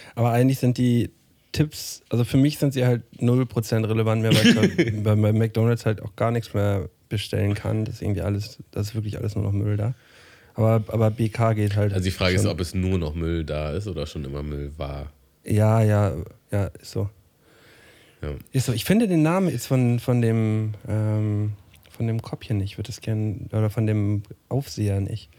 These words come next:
Speaker 1: McGrady, DiCero. Wie hieß denn der?
Speaker 2: Hast du die eigentlich die, die neueste Staffel Prison Break geguckt?
Speaker 1: Welche neueste?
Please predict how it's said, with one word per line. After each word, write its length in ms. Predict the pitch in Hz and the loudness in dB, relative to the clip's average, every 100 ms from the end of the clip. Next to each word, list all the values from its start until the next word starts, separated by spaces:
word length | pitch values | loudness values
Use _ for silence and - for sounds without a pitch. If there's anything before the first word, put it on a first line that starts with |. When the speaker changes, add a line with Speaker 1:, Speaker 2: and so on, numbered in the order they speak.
| - _ _ _ - | -20 _ _ _ -12
Speaker 1:
McGrady, 680 | 113 - 117 131 123 117 117 | -10 -4 -2 -2 -2 -4 -4
DiCero. 720 | 107 - 117 117 113 113 113 - - - - - | -8 -8 -6 -4 -2 -2 -4 -8 -20 -20 -20 -14
Wie 80 | - | -10
hieß 240 | 120 208 - | -6 -6 -4
denn 140 | 170 | -2
der? 260 | 110 104 101 - _ _ _ _ - | 0 0 -4 -8 _ _ _ _ -8
Speaker 2:
Hast 200 | 123 131 | -6 -4
du 80 | 131 | -2
die 200 | 113 85 | -2 0
eigentlich 320 | 110 113 104 | 0 0 -2
die, 240 | 107 101 | -4 -4
die 180 | 90 90 | -6 -8
neueste 400 | 87 95 120 120 | -4 -2 -2 -6
Staffel 360 | 110 107 113 110 | -8 -8 -6 -6
Prison 280 | 107 120 123 | -6 -6 -8
Break 220 | 110 113 | -10 -12
geguckt? 360 | 113 - 135 - _ _ _ _ _ _ _ _ _ _ | -14 -14 -14 -16 _ _ _ _ _ _ _ _ _ _
Speaker 1:
Welche 320 | 147 110 104 | -6 -4 -2
neueste? 600 | 104 98 101 104 - 147 | -2 -2 -2 -4 -6 -8